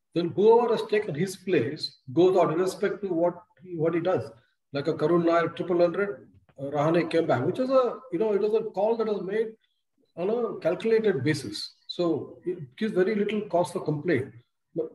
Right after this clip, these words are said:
so similarly, then it is Shreyas Iyer, who, despite, you know, the fantastic stuff that he did at Kanpur, but would you look at it or would you ignore that part because,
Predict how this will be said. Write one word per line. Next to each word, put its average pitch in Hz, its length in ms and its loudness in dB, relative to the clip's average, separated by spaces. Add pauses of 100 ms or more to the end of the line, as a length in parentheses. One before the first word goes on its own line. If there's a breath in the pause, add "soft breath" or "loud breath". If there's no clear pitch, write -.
so - 180 -10
similarly, 208 520 4
then 202 180 2
it 202 120 6
is 196 100 -2
Shreyas 202 360 0
Iyer, 196 420 0
who, 151 260 -2 (160)
despite, 185 480 -2
you 165 80 -6
know, 185 160 -6
the 139 280 -4 (380)
fantastic 139 480 -10
stuff 156 240 -6 (340)
that 143 120 -6
he 139 80 -4
did 147 400 -2 (200)
at 123 120 -12
Kanpur, 147 500 -2 (380 loud breath)
but - 300 -2
would 143 140 2
you 208 100 2
look 202 180 2
at 220 120 4
it 247 120 0
or 208 360 0
would 160 140 -6
you 175 100 2
ignore 175 340 0
that 175 220 0
part 165 240 2
because, 151 360 -4